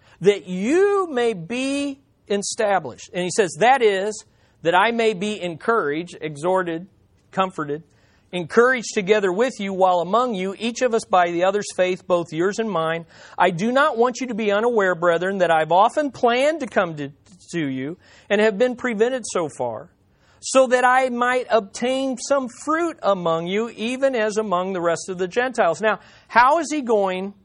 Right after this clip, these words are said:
to establish them? How is he gonna bear fruit among them? Verse fourteen and fifteen. "I am under obligation both to Greeks and barbarians, both to wise and to foolish. So,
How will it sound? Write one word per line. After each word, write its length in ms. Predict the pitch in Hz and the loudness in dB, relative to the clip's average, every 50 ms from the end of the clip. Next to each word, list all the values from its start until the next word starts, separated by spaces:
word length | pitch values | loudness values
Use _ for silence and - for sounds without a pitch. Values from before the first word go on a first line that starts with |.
| _ _ _ _ _ _ _ _ _ _ _ _ _ _ _ _ - | _ _ _ _ _ _ _ _ _ _ _ _ _ _ _ _ -10
to 140 | - - 214 | -4 -2 0
establish 560 | 196 - - - 233 233 240 247 240 220 180 - | 0 0 0 2 4 4 4 4 2 -2 -4 -4
them? 200 | - 151 151 165 | -4 -4 -4 -4
How 300 | 180 - - 233 254 277 | -2 0 2 2 4 4
is 140 | 285 269 - | 2 0 -2
he 100 | 277 262 | -4 -2
gonna 200 | 208 233 214 208 | 0 0 0 0
bear 220 | 180 170 196 196 196 | 0 0 0 0 0
fruit 320 | - - - 262 262 262 | -2 -2 -4 -2 0 0
among 280 | 226 175 165 151 143 139 | 0 0 0 -2 -2 -4
them? 180 | 127 113 113 | -6 -6 -4
Verse 160 | 135 170 170 170 - - | -2 -2 -2 -2 -4 -4
fourteen 360 | - 147 147 - - - 160 156 | -2 -2 -2 -2 -6 -10 -8 -8
and 100 | 156 147 - | -8 -8 -6
fifteen. 440 | 202 196 185 - - 143 - _ _ _ _ _ _ _ _ _ _ _ - - | -6 -6 -8 -10 -16 -18 -18 _ _ _ _ _ _ _ _ _ _ _ -2 0
"I 160 | 170 202 240 | 2 2 2
am 100 | 254 240 | 4 2
under 260 | 226 226 233 226 226 | 2 2 2 2 2
obligation 680 | - 185 196 196 214 233 196 180 151 151 147 - 214 202 | 4 4 4 4 2 0 0 0 0 0 -2 -6 -6 -2
both 280 | 165 165 175 180 175 - | 2 2 2 2 2 -6
to 100 | - 165 | -10 -8
Greeks 380 | 143 147 170 185 208 208 - | -6 -2 -2 -2 -2 -4 -6
and 100 | 233 226 | -4 0
barbarians, 580 | 208 220 214 190 170 151 147 151 156 160 160 147 | 0 0 0 2 0 0 0 0 -4 -4 -4 -2
both 220 | 156 160 151 151 | 0 0 0 0
to 80 | - 147 | -2 -6
wise 480 | 139 143 151 160 165 175 180 170 - | -2 0 2 4 4 2 0 -2 -8
and 100 | 180 170 | -10 -10
to 80 | 156 156 | -10 -10
foolish. 400 | - - - 165 151 143 127 113 - | -8 -4 -4 -2 -2 -2 -4 -6 -4
So, 400 | - - 233 240 214 147 104 - | 0 2 4 4 4 2 -2 -6